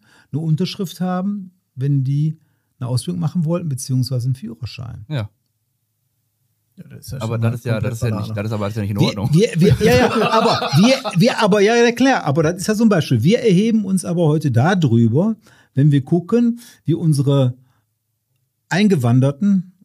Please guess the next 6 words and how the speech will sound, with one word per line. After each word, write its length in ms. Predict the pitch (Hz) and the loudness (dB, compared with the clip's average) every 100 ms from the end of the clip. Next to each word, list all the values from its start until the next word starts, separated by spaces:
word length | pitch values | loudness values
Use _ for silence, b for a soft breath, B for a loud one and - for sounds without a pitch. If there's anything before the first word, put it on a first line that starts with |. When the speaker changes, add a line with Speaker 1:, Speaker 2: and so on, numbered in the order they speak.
| _ | _
Speaker 1:
oder 180 | 147 139 | -2 2
hier 240 | 131 151 | 4 2
zum 180 | 147 151 | 0 -6
Arbeiten 380 | 151 185 185 147 | -4 -2 -2 0
hergekommenen 840 | 131 139 131 139 135 127 127 120 | 0 0 -4 -2 0 0 0 0
Mitbürger 800 | 135 160 127 113 110 110 143 175 | 0 -2 0 2 2 2 0 0